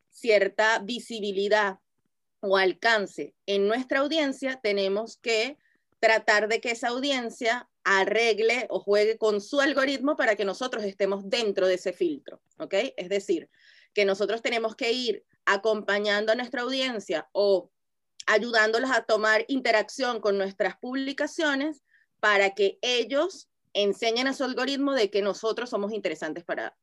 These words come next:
para, para su, para ver, pues. Entonces ahí es donde se comienza como esta carrera de ver cómo se genera un contenido estratégico para lograr este objetivo.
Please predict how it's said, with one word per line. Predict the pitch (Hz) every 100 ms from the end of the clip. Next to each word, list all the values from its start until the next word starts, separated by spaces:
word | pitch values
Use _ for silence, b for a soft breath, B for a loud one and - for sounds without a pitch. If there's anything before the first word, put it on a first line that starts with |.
| -
para, | 160 143 120 -
para | - 147
su, | 143 170 160 131 120 76 _ _ _
para | 175 175
ver, | 269 330
pues. | - - _ _ _ _ _ _ 196
Entonces | 185 185
ahí | 262 233 226
es |
donde | 240 285 233 202 - B B
se | - 226
comienza | 202 214 214 220 220 226 220 196 285
como | 214 202
esta | 202 - 277
carrera | 269 220 196 202 208 214 208 214 269 320 294 _ _ _ _ _ _
de | 190 220 214 208 196 190 175 170
ver | 226 226 254 -
cómo | 247 262 277
se | - 214 -
genera | - 214 208 208 214 208 277 277 _ _ _
un | 208 208
contenido | 202 247 240 185 190
estratégico | 226 - 185 180 196 190 233 294 370 - _
para | 202 190
lograr | 190 180 202 220 190 -
este | 202 - 185
objetivo. | - 135 - -